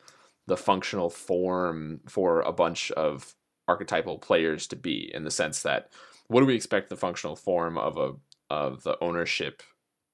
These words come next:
to look like for a, a rookie who's just been called up?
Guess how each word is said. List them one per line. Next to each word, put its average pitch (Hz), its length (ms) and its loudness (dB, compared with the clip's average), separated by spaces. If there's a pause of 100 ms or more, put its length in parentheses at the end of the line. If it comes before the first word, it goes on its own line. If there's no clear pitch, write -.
(120)
to - 140 -4
look 82 280 0
like 80 260 0
for 73 680 2
a, 73 220 0 (420)
a 80 100 0
rookie 87 380 0
who's 90 200 -4
just - 200 -4
been 82 160 -6
called 71 280 0
up? - 220 -2